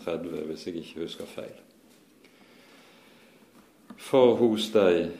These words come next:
er tilgivelsen." Her skal vi merke oss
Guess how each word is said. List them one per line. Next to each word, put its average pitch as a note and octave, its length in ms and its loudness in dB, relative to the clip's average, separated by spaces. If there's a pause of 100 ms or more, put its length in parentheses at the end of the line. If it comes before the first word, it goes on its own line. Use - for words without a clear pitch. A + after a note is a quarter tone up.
(180)
er F#2 300 -2 (120)
tilgivelsen." E2 800 -8 (2000)
Her C3+ 120 0
skal C3 280 2
vi G#2+ 80 4
merke A2 340 2
oss - 160 -8